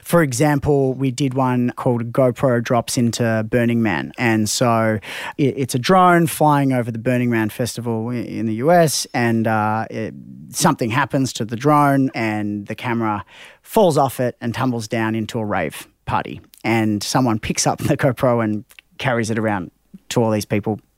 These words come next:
dancing and having a good time. There's no danger in that. Um, there's no animal attacks, uh, anything. It's not even funny. Um,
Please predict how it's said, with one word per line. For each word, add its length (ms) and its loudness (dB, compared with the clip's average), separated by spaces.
dancing 340 0
and 100 0
having 200 0
a 40 -4
good 140 -8
time. 160 -2
There's 180 6
no 120 6
danger 400 2
in 100 0
that. 320 -2
Um, 540 2
there's 260 0
no 400 -2
animal 320 2
attacks, 480 -2
uh, 240 2
anything. 440 0
It's 140 2
not 120 6
even 160 0
funny. 520 -2
Um, 520 2